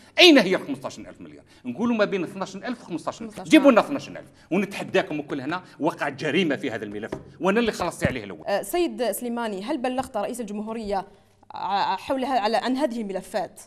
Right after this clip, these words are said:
Speaker 1: بلغته، بلغته، ولكن الشيء اللي مش هو، هو بلغته
Speaker 2: نعم.
Speaker 1: على ال-، لو كان تاعي ادمينستراتيف حالتي الاداره، ماشي هو اللي تبع الملفات يا جماعه. انا ح-، آه، آه، كتبت له على جال ح-، وشوف واش رالي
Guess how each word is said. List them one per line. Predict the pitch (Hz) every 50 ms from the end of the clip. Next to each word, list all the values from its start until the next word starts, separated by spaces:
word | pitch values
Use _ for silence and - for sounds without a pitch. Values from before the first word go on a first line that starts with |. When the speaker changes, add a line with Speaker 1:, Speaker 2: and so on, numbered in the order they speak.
| _ _ _ _ _ _ _ - _
Speaker 1:
بلغته، | - - - - - 120 - - 156 151 _ _ _ _ _ _ _ _ _
بلغته، | - 110 107 98 - - - 147
ولكن | 135 123 117 113 120 - 214 208 170
الشيء | 127 - - - 123
اللي | 110 117
مش | 104 101 101 - -
هو، | - 101 107 104 95
هو | 87 - - 95 101 104
بلغته | 92 95 95 95 - - - - 202 262 269 269 - -
Speaker 2:
نعم. | - 165
Speaker 1:
على | 165 113
ال-، | 110 92 - - - -
لو | - - 85 -
كان | - - - 147 139
تاعي | - 131 170 156
ادمينستراتيف | 92 92 107 117 104 - - 104 101 95 - 104 90 85 - - - - _ _ _ _ _ _
حالتي | - - 101 101 104 - 147
الاداره، | 135 87 90 85 78 71 - _ _ _ _ _ _ -
ماشي | 339 294 - 285
هو | 240 180 175
اللي | 160 120
تبع | - - 82 - 76
الملفات | 71 78 90 92 - - 76 69 - -
يا | -
جماعه. | - - - _ _ _ _ _ _ -
انا | 180 202
ح-، | 180 190 - - - - - -
آه، | -
آه، | - - 95 - 95 90 - - 92
كتبت | - - - 180 - - -
له | 214 180
على | 160 151 135 113
جال | 107 110 190 226 233 -
ح-، | - - - 123 120 - 120 117
وشوف | 120 117 - - - 202 - -
واش | 143 - -
رالي | 110 104 92 85 135 220 277 294